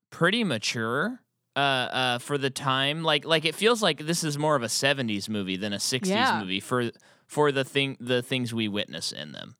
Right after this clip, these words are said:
Speaker 2: Yeah.
Speaker 1: Um, so it feels kind of ahead of its time as far as violence on screen is, is, and, and, and themes and characters and stuff like that.
Speaker 2: Yeah.
Speaker 1: But, um, let's just jump right into it.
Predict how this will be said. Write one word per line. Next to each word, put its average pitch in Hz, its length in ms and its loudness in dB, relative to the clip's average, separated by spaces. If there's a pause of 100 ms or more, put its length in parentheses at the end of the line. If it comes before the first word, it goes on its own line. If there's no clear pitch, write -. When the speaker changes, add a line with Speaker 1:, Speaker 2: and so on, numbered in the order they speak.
Speaker 2:
Yeah. 208 300 -2 (460)
Speaker 1:
Um, 104 420 -2 (240)
so 120 420 2
it 120 100 -4
feels 180 280 2
kind 151 180 2
of 131 80 2
ahead 120 220 2
of 113 60 -2
its 107 160 -4
time 110 240 0
as 104 120 -6
far 110 180 0
as 95 140 -6
violence 92 720 -6
on 98 140 -6
screen 92 420 -6
is, 78 240 -8 (760)
is, 80 420 -8
and, 95 200 -6
and, 101 240 -4
and 98 320 -4 (140)
themes 104 580 -4
and 82 280 -10
characters 90 600 -8
and 87 80 -14
stuff - 200 -12
like - 180 -14
that. - 320 -10
Speaker 2:
Yeah. 175 240 0 (640)
Speaker 1:
But, 143 160 6
um, 127 280 2 (580)
let's 233 180 4
just 427 180 4
jump 262 220 2
right 247 160 8
into 190 220 2
it. - 120 -16